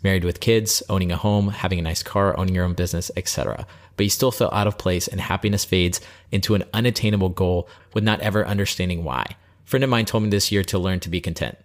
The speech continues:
Not sure what I can do to be content with one life to live. Anyway, somehow we decided to sell everything and go full time. I'm rebuilding a seventy-two Bulls Arrow right now,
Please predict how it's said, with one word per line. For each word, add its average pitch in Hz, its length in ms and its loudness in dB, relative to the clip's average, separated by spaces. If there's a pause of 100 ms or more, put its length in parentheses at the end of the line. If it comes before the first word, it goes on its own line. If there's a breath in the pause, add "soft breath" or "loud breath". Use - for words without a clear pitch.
(420 loud breath)
Not 156 160 0
sure 180 100 4
what 151 120 4
I 135 40 2
can 120 140 -2
do 117 180 2
to - 80 -12
be 107 120 2
content 98 380 0
with - 220 -4
one 101 160 4
life 90 220 -2
to - 120 -6
live. 73 360 -4 (100)
Anyway, 101 400 0 (240 loud breath)
somehow 131 360 2
we 113 100 4
decided 101 380 0
to 95 60 0
sell 113 280 2
everything 95 400 0
and 92 100 -2
go 92 140 2
full 104 180 0
time. 85 320 0 (300 loud breath)
I'm 95 80 2
rebuilding 98 420 2
a - 40 -2
seventy-two 104 580 2
Bulls 92 340 2
Arrow 87 320 2
right 78 200 0
now, 85 280 0